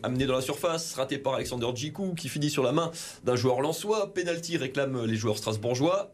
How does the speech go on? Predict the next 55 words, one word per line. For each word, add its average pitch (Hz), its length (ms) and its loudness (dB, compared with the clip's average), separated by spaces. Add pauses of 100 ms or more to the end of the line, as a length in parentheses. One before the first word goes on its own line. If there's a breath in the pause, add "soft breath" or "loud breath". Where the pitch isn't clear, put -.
(160)
un 135 80 -4
peu 117 220 -6 (160)
de 107 100 -4
manière 104 220 2
trop - 120 0
véhémente 101 380 2
pour 107 100 2
Habib 101 140 0
Diallo 104 220 2
qui 107 100 -8
prend 107 180 0
un 107 60 6
jaune, 113 240 2
puis 123 140 -2
un 110 80 4
deuxième 156 400 2
jaune, 151 180 2
synonyme 139 380 -2
donc 143 240 2
de 117 160 2
carton 147 260 0
rouge. 147 320 4 (400 loud breath)
On 131 100 2
se 117 160 -2
quitte 135 200 -2
sur 110 160 -4
ce 120 80 2
score, 123 340 2
euh, 107 140 4
de 107 120 -2
deux 110 140 0
buts 117 220 -4
à 110 60 4
un. 117 280 2
Euh, 101 260 2
Yannick, 104 300 -2
pour 107 140 0
commencer, 104 360 0
ce 101 580 4
ballon 110 320 4
sur 120 140 -2
la 107 80 4
main, 117 200 2
penalty, 120 400 -2
pas 127 140 -2
penalty, 117 420 0
est-ce - 80 -2
que 113 80 2
tu 127 180 2
es, 117 60 6
euh, 104 60 4
d'accord 185 500 2
avec 131 140 -2
cette 113 180 -8
décision ? 113 580 0